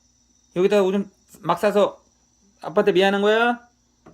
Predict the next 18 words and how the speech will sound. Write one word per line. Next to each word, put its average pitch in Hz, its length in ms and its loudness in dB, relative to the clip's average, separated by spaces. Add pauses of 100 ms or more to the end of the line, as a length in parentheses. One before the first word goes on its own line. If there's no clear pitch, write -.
(1000)
그렇지. 147 320 -4
아이, 156 180 0
이뻐라. 95 420 -2
여기다 196 260 2
싸면 202 220 0
안 147 140 0
돼, 165 260 4
복만아. 147 380 -4
어디다 208 320 6
오줌 170 200 2
싸야 139 240 0
돼? 123 180 -4 (1120)
오줌 196 260 2
어디에 202 220 4
싸? 202 440 0 (520)
봐. 185 340 2 (840)
여기 170 160 0
보세요. 196 680 4